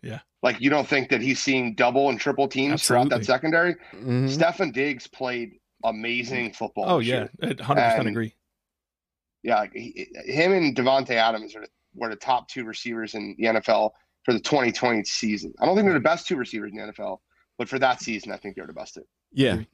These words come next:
Speaker 3: that, that was the question, right? Who are, who are
Speaker 1: Agree.
Speaker 3: our best players
Speaker 1: Yeah.
Speaker 3: of, uh, last year? I'm, I'm curious to see the top one hundred, and that's kinda where I got this idea from, is, like, you know, we're not gonna go through all one hundred players,
Speaker 1: <laughs>
Speaker 3: but to see what the players say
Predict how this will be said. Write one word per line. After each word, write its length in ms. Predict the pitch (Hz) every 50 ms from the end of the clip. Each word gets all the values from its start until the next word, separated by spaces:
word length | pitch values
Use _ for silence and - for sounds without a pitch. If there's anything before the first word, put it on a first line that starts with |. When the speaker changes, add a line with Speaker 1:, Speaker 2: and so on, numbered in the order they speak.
| - 160
Speaker 3:
that, 280 | 101 113 120 120 104 107
that 80 | 113 120
was 140 | 123 117 107
the 80 | 113 104
question, 320 | - 127 123 - - 101
right? 140 | 95 98 98
Who 100 | 101 110 107 107 104 101
are, 20 | 101
who 240 | - 110 113 110 107
are 80 | 104 101 101 101
Speaker 1:
Agree. 160 | 120 107 104 - _ _ _ _
Speaker 3:
our 100 | 104 104
best 320 | 98 101 104 104 - - -
players 480 | - 117 107 104 101 104 104 104 117
Speaker 1:
Yeah. 80 | 110 104
Speaker 3:
of, 140 | 101 95 101
uh, 260 | 101 98 98 98 98
last 380 | 92 101 110 107 110 107 - 113
year? 80 | 113
I'm, 140 | 147 202 214 -
I'm 220 | 151 180 262 254
curious 300 | - - 214 180 160 -
to 80 | - 127
see 120 | - 139
the 80 | 117 107
top 260 | - 135 120 110 - -
one 80 | 92
hundred, 220 | 98 117 120 110 98
and 60 | 95
that's 140 | 104 107 -
kinda 180 | - 117 107 107
where 120 | 104 104 101
I 40 |
got 180 | 98 104 98 -
this 140 | 78 87 95
idea 360 | 92 92 92 90 98 101 104
from, 280 | 98 - 104 95 95 95
is, 140 | 95 90 104
like, 200 | 98 95 101 - - - - - - - - _ _ _ _
you 80 | - 110
know, 120 | 104 98
we're 100 | 104 127
not 120 | 131 120
gonna 140 | 113 107 107
go 80 | 98 98
through 160 | 92 107 101
all 200 | 95 98 98 95
one 140 | 92 92 90
hundred 240 | 101 101 90 87 80
players, 500 | - - 98 104 101 92 90 87 135 -
Speaker 1:
<laughs> 0 |
Speaker 3:
but 400 | 101 98 92 - 131 - - -
to 100 | 117 110
see 200 | - - 143 135
what 160 | 139 139 113
the 100 | - 101
players 480 | - - - 113 120 127 127 117 101 -
say 480 | - - 101 92 92 87 85 85 90